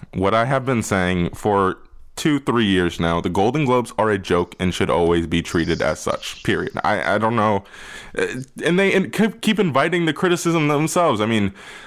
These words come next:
two years ago, it was The Martian being considered a comedy slash musical, which that was a huge stretch and it was ridiculous. But you could kind of, I guess, like, if you really squinted, see where they were reaching for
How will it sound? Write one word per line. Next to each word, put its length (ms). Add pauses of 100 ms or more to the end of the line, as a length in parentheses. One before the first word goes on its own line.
(100)
two 180
years 300
ago, 300
it 60
was 140
The 80
Martian 520
being 180
considered 460
a 60
comedy 360
slash 280
musical, 420 (440)
which 320
that 220
was 140
a 160
huge 680
stretch 360
and 80
it 40
was 120
ridiculous. 760 (260)
But 140
you 100
could 240
kind 400
of, 260
I 80
guess, 500
like, 160
if 160
you 180
really 540
squinted, 600
see 460 (340)
where 380
they 160
were 180
reaching 640
for 460